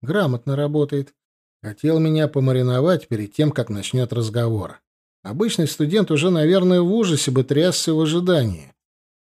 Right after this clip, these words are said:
А меня на такое было не взять. Сколько я в своей жизни провел времени во всяких властных приемных в ожидании того, как позовут на серьезный разговор,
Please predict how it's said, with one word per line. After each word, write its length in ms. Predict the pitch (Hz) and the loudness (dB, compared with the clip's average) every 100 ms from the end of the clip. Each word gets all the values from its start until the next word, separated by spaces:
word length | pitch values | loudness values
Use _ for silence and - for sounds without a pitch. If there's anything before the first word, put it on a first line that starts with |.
| _ | _
А 120 | 139 | -2
меня 300 | 170 190 202 | 0 2 2
на 140 | 175 151 | 2 2
такое 380 | 151 156 160 143 | 2 4 4 6
было 220 | 156 151 | 6 6
не 180 | 143 143 | 4 2
взять. 520 | 139 147 107 - - _ _ _ _ - | 2 0 0 -6 -18 _ _ _ _ -20
Сколько 440 | - 202 208 107 | -6 -4 -2 -2
я 180 | 131 165 | -2 -2
в 40 | |
своей 300 | - 123 123 | -2 -2 -2
жизни 380 | 107 147 156 123 | -2 -2 0 0
провел 440 | - 110 131 170 | -2 -2 0 0
времени 480 | 110 113 165 151 120 | 0 0 0 2 0
во 160 | 98 101 | -4 -8
всяких 480 | - 156 156 113 104 | -2 -2 -2 -8 -6
властных 500 | 104 156 - 117 - | -2 -2 -2 -6 -6
приемных 580 | 110 113 165 151 120 | -4 -2 0 0 -2
в 60 | 110 | -4
ожидании 500 | 110 113 156 165 131 | -4 -2 0 0 0
того, 340 | 113 113 165 | -2 0 0
как 240 | 156 160 - | 0 -4 -4
позовут 460 | 117 117 147 160 | -4 -2 0 -2
на 80 | 120 | -4
серьезный 560 | - 120 143 160 131 123 | -4 -4 0 0 0 -2
разговор, 640 | 120 113 131 180 185 - | -2 -2 0 2 2 0